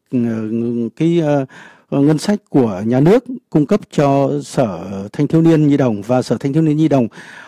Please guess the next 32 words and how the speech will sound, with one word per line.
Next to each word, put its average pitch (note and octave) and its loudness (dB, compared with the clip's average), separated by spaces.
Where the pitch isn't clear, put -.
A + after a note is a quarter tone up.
họ C3 2
giao E3 2
lại D#3+ 2
cho D3 -2
chúng E3 0
tôi, D#3+ 2
họ C3 -2
phân E3+ 0
bổ C#3+ 2
những C3+ 0
cái D3+ -2
số E3 0
vốn D#3 2
này, D3+ 2
ờ, B2+ -2
cái - -2
số - 0
tiền C3+ 2
này B2 0
lại A2+ -6
cho C#3+ -2
chúng D3+ -4
tôi D3+ 2
để A2 -4
là, A#2 -4
làm, A#2+ -2
để C3 2
chu-, D#3+ 0
giúp D3 0
chúng E3 2
tôi, D#3 4
ờ, B2+ 2